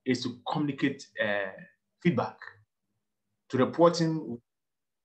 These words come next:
provide continuous feedback. And for many organizations, the budget templates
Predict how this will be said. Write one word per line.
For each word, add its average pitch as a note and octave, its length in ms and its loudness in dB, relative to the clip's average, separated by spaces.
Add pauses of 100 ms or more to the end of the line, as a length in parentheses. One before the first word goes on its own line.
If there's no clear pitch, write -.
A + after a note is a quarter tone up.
(140)
provide B2+ 440 2
continuous B2+ 500 -2
feedback. - 440 -4 (1700)
And C#3 120 2
for D3+ 120 6
many A3 240 8
organizations, A#2+ 840 0 (1300)
the B2+ 100 2
budget F3 680 4
templates C3 640 -4